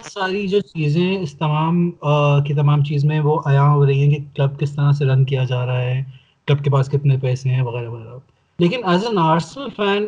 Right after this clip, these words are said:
ہمیں پچھلے بیس بائیس سال سے یہ سکھایا گیا کہ یار کلب، آ، جب پرچیز کرتا ہے تو وہ دیکھ کے کرتا ہے چیزیں کہ یار اس میں ویلیو ہے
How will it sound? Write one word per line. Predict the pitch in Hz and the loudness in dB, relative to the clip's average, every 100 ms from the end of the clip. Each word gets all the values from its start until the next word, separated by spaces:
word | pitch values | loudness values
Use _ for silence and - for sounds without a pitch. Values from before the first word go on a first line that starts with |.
| 185 | 0
ہمیں | 135 165 226 254 254 226 _ - 190 170 143 | 2 2 2 0 -4 -8 _ -14 -12 -8 -2
پچھلے | 180 - 214 220 | -2 2 2 4
بیس | 165 208 | 2 2
بائیس | 196 208 - | 2 0 0
سال | 170 175 | -2 -2
سے | 196 | -2
یہ | 196 170 | 0 0
سکھایا | - 165 160 160 | -2 -2 -2 0
گیا | 170 | -2
کہ | 180 | -2
یار | 180 175 196 _ - | -2 -2 -6 _ -4
کلب، | 165 180 - _ - | -2 -2 -8 _ -4
آ، | 156 156 | 0 2
جب | 147 156 | 2 0
پرچیز | 143 151 180 185 | 2 2 2 -2
کرتا | 156 143 170 | -2 -2 -2
ہے | 196 | -6
تو | 208 | -4
وہ | 208 | -4
دیکھ | 165 131 123 170 196 | -2 -2 0 0 0
کے | - | -4
کرتا | 180 143 147 | -6 -4 0
ہے | |
چیزیں | 139 139 160 | 0 2 0
کہ | 175 | 0
یار | 170 | -2
اس | 185 180 | -4 -2
میں | 185 | 0
ویلیو | 131 120 127 180 151 | 0 0 0 2 2
ہے | 113 123 160 | 0 0 -2